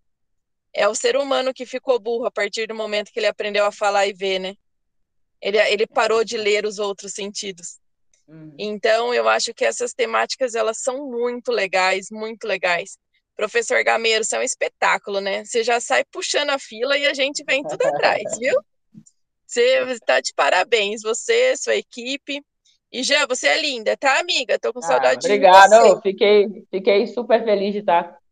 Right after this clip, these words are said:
Speaker 2: aqui com você, de você tá aí me acompanhando. E é
Speaker 1: Eu
Speaker 2: isso,
Speaker 1: gosto.
Speaker 2: eu não consigo, eu não consigo pensar, ela é sábia, eu tenho um problema muito difícil de pensar em uma coisa só.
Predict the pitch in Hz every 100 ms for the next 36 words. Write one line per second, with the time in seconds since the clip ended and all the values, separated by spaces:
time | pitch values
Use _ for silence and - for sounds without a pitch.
0 | _ - 143 143 170 170 170 151 156 151
1 | 160 156 151 151 151 - 151 147 156 156
2 | 151 151 151 135 139 147 156 156 _ _
3 | _ _ _ - 156 175 196 196 208 -
4 | 220 214 190 175 156 165 202 233 247 233
5 | 247 240 233 180 220 233 254 220 233 220
6 | 220 202 196 170 175 180 160 170 175 175
7 | 160 160 175 165 165 180 180 185 160 165
8 | 165 160 180 214 190 131 135 156 - 196
9 | 165 151 - 160 - 156 165 170 165 170
10 | 165 156 - 127 131